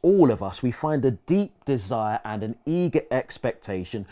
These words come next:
for a perfect king to arise. Uh, regardless of culture, regardless of time period, I would say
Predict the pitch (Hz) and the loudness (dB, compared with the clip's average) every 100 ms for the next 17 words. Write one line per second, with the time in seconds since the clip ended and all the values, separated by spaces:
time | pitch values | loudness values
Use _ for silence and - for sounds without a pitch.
0 | - - 120 110 110 - 131 120 131 - | -18 -12 -6 -4 -4 -2 -2 -2 -6 -8
1 | - 123 104 98 - 101 95 95 73 60 | -8 -8 -8 -8 -8 -8 -6 -8 -10 -14
2 | - - - _ _ _ _ _ _ _ | -18 -18 -20 _ _ _ _ _ _ _
3 | _ _ _ _ _ _ _ _ _ 92 | _ _ _ _ _ _ _ _ _ -12
4 | 92 92 107 151 190 190 180 - 165 170 | -10 -6 -2 2 4 2 -2 -2 -2 -2
5 | - 160 160 123 113 156 160 151 127 - | -2 -4 -2 -2 0 2 2 0 -4 -8
6 | 147 139 135 127 _ - 135 120 113 120 | -10 -6 -6 -8 _ -2 0 0 0 -2
7 | - - - 131 - 135 | -6 -12 -2 -2 -2 -4